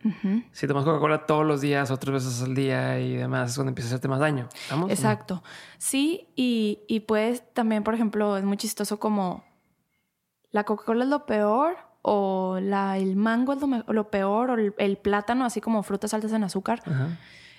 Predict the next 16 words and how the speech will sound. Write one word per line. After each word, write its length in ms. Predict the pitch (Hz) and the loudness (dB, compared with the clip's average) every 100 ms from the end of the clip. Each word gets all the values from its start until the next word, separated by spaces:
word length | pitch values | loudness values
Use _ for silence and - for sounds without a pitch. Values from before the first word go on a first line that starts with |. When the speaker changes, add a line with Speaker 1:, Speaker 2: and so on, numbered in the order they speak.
| _ | _
Speaker 1:
Este, 840 | - 202 - - 208 190 175 175 165 - _ - | -2 0 -2 -2 -2 0 -2 -4 -8 -14 _ -4
pero 240 | 196 196 | 0 0
todo 140 | 190 190 | 0 0
el 60 | |
fin 100 | 190 | 0
de 60 | 196 | 0
semana 200 | 190 185 | 0 -2
están 260 | - 190 | -2 -4
tomando 280 | 185 185 180 | -2 -2 -2
alcohol, 300 | 175 - - - _ _ | -4 -8 -10 -18 _ _
por 140 | - 180 | -2 -2
ejemplo. 400 | - - - - - _ _ _ | -2 -8 -10 -18 -20 _ _ _
Speaker 2:
O 40 | - | -10
fumando. 340 | - 135 123 | -4 0 2
Speaker 1:
O 40 | 214 | 2
fumando. 460 | 202 196 165 - | 2 0 -2 -10